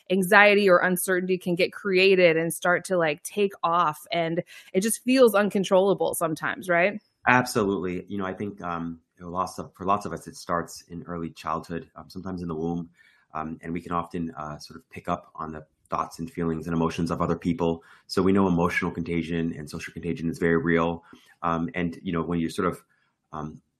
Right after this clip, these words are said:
Speaker 2: complicate that or compound that with a nervous system that's maybe wired a little high. So some of us are wired a little higher for,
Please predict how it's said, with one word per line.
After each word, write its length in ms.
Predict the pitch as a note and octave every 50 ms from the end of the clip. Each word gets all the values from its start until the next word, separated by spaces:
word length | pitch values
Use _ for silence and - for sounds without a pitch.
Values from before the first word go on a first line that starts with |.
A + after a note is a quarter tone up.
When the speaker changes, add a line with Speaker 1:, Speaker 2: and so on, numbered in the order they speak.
| _ _ -
Speaker 2:
complicate 560 | - - G#2 G#2 - F2 E2+ - E2+ D#2+ E2
that 120 | E2 D2+
or 60 | D2+
compound 640 | D2+ - - - F#2+ F#2+ F#2+ - F#2 E2 D#2 D#2 D#2
that 280 | D#2 D2 D2 D2 - _ _ _ _ _ _ _
with 120 | - E2 -
a 60 | E2
nervous 340 | E2 D#2+ F2 F2 F2+ F2 -
system 240 | D#2+ - - D#2+
that's 180 | E2 D#2 D2+ -
maybe 200 | F2 E2 D#2 D#2+
wired 500 | D2+ D2 C#2+ D#2 D#2 E2 E2 E2 E2 - - _ _ _ _
a 80 | E2+
little 140 | E2+ E2 D2
high. 520 | C#2+ - - E2 D#2+ D#2 D#2+ E2 E2+ - - _ _ _ _ _
So 180 | - - E2+
some 180 | E2 - G2+ G2
of 80 | G2 F2+
us 140 | F2 -
are 80 | F2+ E2
wired 240 | D#2+ D#2+ D#2+ D#2+ D2+
a 60 | D#2
little 160 | D#2+ D#2+ D2+
higher 360 | - - F2 E2 D#2+ E2 D#2+
for, 460 | D#2+ - - E2 D#2+ D#2 D#2 D2+ D2+